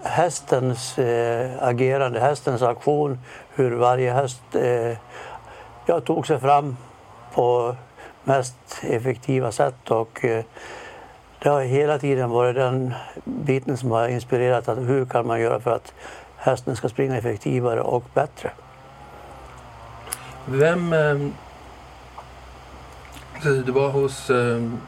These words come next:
Speaker 2: Sören Nordin ett år.
Speaker 1: Mm.
Speaker 2: Bland annat, eh, var det där du fick lära dig eller känner du att du har lärt dig själv eller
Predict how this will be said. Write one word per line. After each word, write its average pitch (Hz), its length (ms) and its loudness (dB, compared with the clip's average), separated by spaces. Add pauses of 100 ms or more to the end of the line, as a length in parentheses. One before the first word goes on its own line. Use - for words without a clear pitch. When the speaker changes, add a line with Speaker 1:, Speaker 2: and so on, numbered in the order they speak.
(260)
Speaker 2:
Sören - 300 0
Nordin 127 320 -2
ett 120 160 -4
år. 120 220 0 (460)
Speaker 1:
Mm. 127 360 -2 (300)
Speaker 2:
Bland 123 200 2
annat, 120 420 -2
eh, 117 320 0 (1040)
var 143 80 0
det 139 100 0
där 165 240 0
du 180 100 -4
fick 131 200 -6
lära 131 220 0
dig 123 160 0
eller 120 240 -4
känner 131 300 -4
du 127 60 -2
att 123 80 -4
du 123 60 -8
har 123 80 -2
lärt 123 160 -2
dig 123 100 -4
själv 120 460 -4
eller 107 240 -4